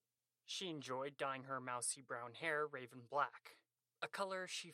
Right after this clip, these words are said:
favored in her wardrobe too, and some claim to be the reason her nickname became the Black Dahlia. But many say she only got that nickname posthumously. There was a well-known crime noir movie called The Blue Dahlia at the time, so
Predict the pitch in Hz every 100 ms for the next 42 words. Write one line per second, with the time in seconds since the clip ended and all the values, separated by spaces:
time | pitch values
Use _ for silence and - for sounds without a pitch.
0 | - 175 170 160 147 143 135 135 131 147
1 | 127 123 113 113 - 147 123 95 - _
2 | _ _ _ - 185 180 - 196 - 190
3 | 180 160 160 139 165 160 135 135 127 139
4 | 147 - 139 131 123 - 156 156 123 131
5 | 123 - 127 131 123 - - _ _ _
6 | _ _ 185 190 - _ _ 202 208 202
7 | - 185 175 156 - 180 156 156 143 139
8 | 135 139 131 139 135 - 139 139 131 135
9 | 120 - 143 139 120 - - - - _
10 | _ _ _ _ 202 190 160 147 147 143
11 | 143 143 - 170 165 143 123 120 120 120
12 | 120 143 - 131 127 120 127 131 120 143
13 | 139 131 117 113 110 - - 120 120 113
14 | _ _ _ - - 214 202